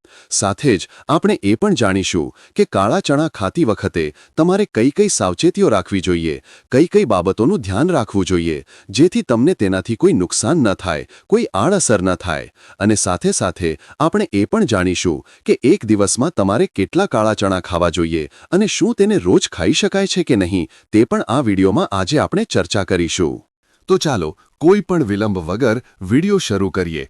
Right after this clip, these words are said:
અને કાળા ચણાથી મળતા કેટલાક જબરદસ્ત સ્વાસ્થ્ય લાભો વિશે સંપૂર્ણ વિગત સાથે જાણીએ. સૌથી પહેલા જોઈએ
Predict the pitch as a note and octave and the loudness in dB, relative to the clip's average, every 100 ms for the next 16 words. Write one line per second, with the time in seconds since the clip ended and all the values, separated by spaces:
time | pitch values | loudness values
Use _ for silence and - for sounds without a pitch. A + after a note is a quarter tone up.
0 | _ _ F#2 F#2 - E2+ G#2 F3+ - F#2+ | _ _ -4 -4 -4 -4 -2 -4 -4 -4
1 | F#2+ - F#2 F#2 B2+ F#2+ G2 - _ _ | -4 -4 -4 -4 -2 -2 -2 -6 _ _
2 | F3+ - G3 G3 A2+ E2+ A2+ F#3 F3+ B2 | -2 -2 -4 -2 -4 -2 -2 0 0 -2
3 | B2 A2+ - F#2 F2+ - F#2 D#2+ D2 F2+ | -4 -8 -6 -4 -4 -4 -4 -4 -4 -4
4 | F2 A2+ C3+ A2 - _ - A#2 C3+ - | -2 0 0 -2 -6 _ -4 -4 -2 -2
5 | G#3+ E3+ F2 F#2 G2+ - D2+ - C#3+ B2+ | 0 0 -2 -4 -4 -4 -6 -4 -2 -2
6 | G2+ D#2 B1+ - _ _ _ _ - - | -2 -4 -10 -16 _ _ _ _ -6 -2
7 | E3+ F#3 G3 G2+ F#2 F#2 E2 B2+ F#2+ | -2 -2 -4 -2 -2 -2 -2 -2 0